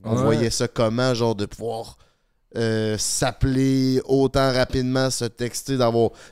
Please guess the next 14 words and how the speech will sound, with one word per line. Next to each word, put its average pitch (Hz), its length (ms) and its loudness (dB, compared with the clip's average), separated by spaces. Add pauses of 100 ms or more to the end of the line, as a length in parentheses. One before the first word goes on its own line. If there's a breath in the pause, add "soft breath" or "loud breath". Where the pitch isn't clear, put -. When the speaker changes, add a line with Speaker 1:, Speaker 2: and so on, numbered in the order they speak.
Speaker 1:
les 120 100 0
communications 117 640 -2
aussi - 180 -4
rapidement. 117 420 -2
Aujourd'hui, 104 480 -6
on, 107 200 -4
c'est - 80 -16
comme, 104 200 -10
ça - 80 -18
fait 104 100 -10
partie - 320 -8
de 123 60 -6
notre 110 160 -8
quotidien. 123 580 -10